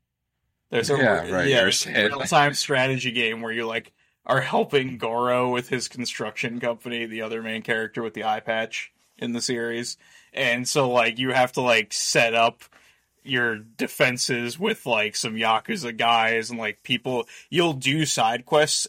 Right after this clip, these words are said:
Speaker 1: and some of those people, when you finish their side quest, will join that business. So you get, like, hire, like, you're hiring people through doing side quests and stuff.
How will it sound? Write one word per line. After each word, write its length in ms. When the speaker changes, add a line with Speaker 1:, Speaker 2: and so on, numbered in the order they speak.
Speaker 1:
and 220
some 260
of 100
those 300
people, 400
when 160
you 100
finish 340
their 160
side 340
quest, 280
will 240
join 540
that 300
business. 580
So 120
you 200
get, 360
like, 420
hire, 540
like, 320
you're 180
hiring 400
people 300
through 360
doing 260
side 360
quests 380
and 120
stuff. 280